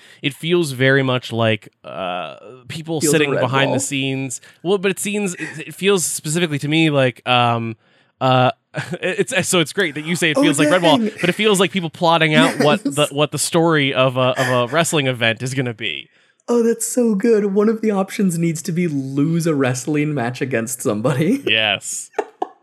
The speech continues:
Speaker 2: Oh, dang. And so, like, so what I
Speaker 1: Yes.
Speaker 2: like about setting up this construction is I think it isn't too much more work than Lasers and Feelings.
Speaker 1: Yeah.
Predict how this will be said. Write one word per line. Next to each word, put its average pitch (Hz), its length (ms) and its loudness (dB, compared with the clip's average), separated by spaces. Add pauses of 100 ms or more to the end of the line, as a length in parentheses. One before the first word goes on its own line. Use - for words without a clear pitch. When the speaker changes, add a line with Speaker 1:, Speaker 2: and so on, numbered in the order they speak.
(840)
Speaker 2:
Oh, 220 160 0
dang. 226 720 -2 (380)
And 214 100 2
so, 220 60 2
like, 185 200 0 (340)
so 214 120 0
what 202 120 2
I 190 40 4
Speaker 1:
Yes. 180 80 0
Speaker 2:
like 233 180 2
about 220 380 0
setting 165 240 0
up 151 200 -2
this 135 200 -2
construction 131 640 -4 (760)
is 151 260 0
I 147 160 -4
think 196 320 -4
it 269 200 -4
isn't 180 380 -2 (100)
too - 180 -2
much 180 320 -2
more 135 320 0
work 117 600 -2 (640)
than 143 300 0
Lasers 117 380 0
and 104 100 -8
Feelings. - 400 -10
Speaker 1:
Yeah. 127 240 -2